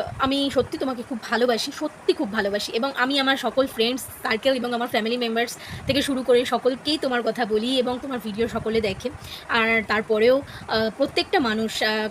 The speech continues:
খুব ভালোবাসে তোমাকে, আমার ফ্যামিলি এবং আমার, আহ, ফ্রেন্ডস সার্কেল থেকে আত্মীয় স্বজন প্রত্যেকেই। খুব ভালো লাগলো মা,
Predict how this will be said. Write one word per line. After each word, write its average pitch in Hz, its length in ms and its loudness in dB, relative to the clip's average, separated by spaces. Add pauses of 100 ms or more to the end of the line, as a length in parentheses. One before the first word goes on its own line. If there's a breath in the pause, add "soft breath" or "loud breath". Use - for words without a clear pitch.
খুব 311 120 -4
ভালোবাসে 214 400 -4
তোমাকে, 220 280 -2
আমার 220 180 0
ফ্যামিলি 220 360 -4 (260 loud breath)
এবং 254 180 -2
আমার, 233 360 2
আহ, 220 120 0
ফ্রেন্ডস 262 280 0
সার্কেল 254 280 4
থেকে 247 320 2
আত্মীয় 247 320 0
স্বজন 233 280 0 (140)
প্রত্যেকেই। 302 400 -2 (1200 loud breath)
খুব 302 140 0
ভালো 254 200 6
লাগলো 240 240 2
মা, 262 160 -2